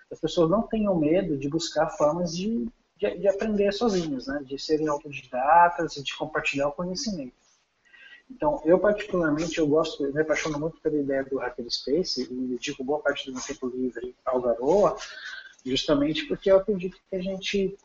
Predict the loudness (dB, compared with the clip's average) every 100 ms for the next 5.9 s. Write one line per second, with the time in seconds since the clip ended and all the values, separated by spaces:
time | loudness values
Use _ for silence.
0 | _ 0 0 0 -2 -2 -2 2 6 8
1 | 6 4 0 -2 -10 -8 -6 -6 -6 -8
2 | -10 -6 -6 -6 -6 -4 -2 -2 -2 -4
3 | -6 -2 4 6 6 2 -2 -4 2 4
4 | 4 4 2 2 0 -2 -12 _ _ -8
5 | -6 -4 -4 -6 -4 -2 -2 -4